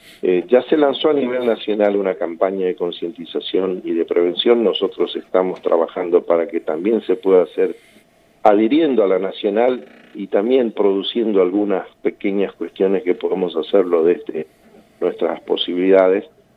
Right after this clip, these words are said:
para concientizar a la población sobre la prevención de la violencia y el abuso sexual de los niños y las niñas.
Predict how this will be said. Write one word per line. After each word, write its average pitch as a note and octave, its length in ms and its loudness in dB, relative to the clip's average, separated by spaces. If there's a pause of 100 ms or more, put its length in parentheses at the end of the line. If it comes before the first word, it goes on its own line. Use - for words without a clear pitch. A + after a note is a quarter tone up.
(180)
para G#2 260 4
concientizar A2 680 -2
a G2 40 2
la E2+ 160 0
población F2 520 -2
sobre F#2 260 -2
la E2 120 0
prevención F#2 560 0
de F2+ 80 0
la E2+ 120 4
violencia E2+ 480 -2
y F2 40 2
el D#2+ 80 2
abuso D#2+ 320 -2
sexual E2 460 -2
de E2+ 80 0
los D#2 160 -4
niños E2 340 -6
y - 60 -6
las - 160 -14
niñas. D#2+ 360 -10